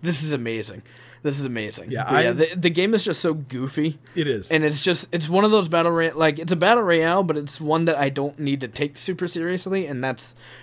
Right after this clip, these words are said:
Speaker 1: what I think I love the most about it.
Speaker 2: Yeah, it's, uh, it's just fun,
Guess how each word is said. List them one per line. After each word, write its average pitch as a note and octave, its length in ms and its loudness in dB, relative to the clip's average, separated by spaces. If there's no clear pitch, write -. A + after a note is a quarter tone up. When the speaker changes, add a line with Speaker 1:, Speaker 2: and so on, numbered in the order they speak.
Speaker 1:
what C3+ 240 0
I A#2 100 0
think A#2 220 -6
I A#2 60 0
love A2 180 -4
the A2 80 -8
most G#2 320 -8
about F2+ 300 -14
it. F#2 160 -20
Speaker 2:
Yeah, F2+ 300 -10
it's, C#3 380 -4
uh, A#2+ 440 -4
it's D#3 240 -6
just - 260 -4
fun, A#2+ 340 -6